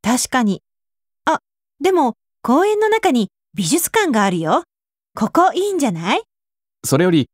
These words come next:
Speaker 2: 僕はやっぱりあの海。最後にもう一度見たいな。それと、昨日閉まってた店。
Speaker 1: 海は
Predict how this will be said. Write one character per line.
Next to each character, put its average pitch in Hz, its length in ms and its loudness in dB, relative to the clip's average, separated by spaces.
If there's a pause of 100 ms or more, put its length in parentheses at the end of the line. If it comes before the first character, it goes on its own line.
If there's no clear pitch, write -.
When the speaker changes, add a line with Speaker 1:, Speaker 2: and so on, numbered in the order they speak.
(300)
Speaker 2:
僕 123 240 0
は 101 80 2
や 92 120 2
っ - 60 -8
ぱ 127 120 2
り 92 320 0
あ 101 160 -4
の 120 120 4
海。 143 320 2 (640)
最 147 220 2
後 139 80 2
に 127 100 2
も 120 180 2
う 156 40 0
一 - 140 -8
度 175 100 0
見 165 80 0
た 175 140 -2
い 147 40 0
な。 127 240 2 (720)
そ - 140 0
れ 175 80 2
と、 180 180 2 (400)
昨 127 120 0
日 165 180 4
閉 170 160 -2
ま 190 60 2
っ - 80 -4
て 127 100 -6
た 92 140 -6
店。 85 320 -2 (840)
Speaker 1:
海 392 260 2
は 226 260 2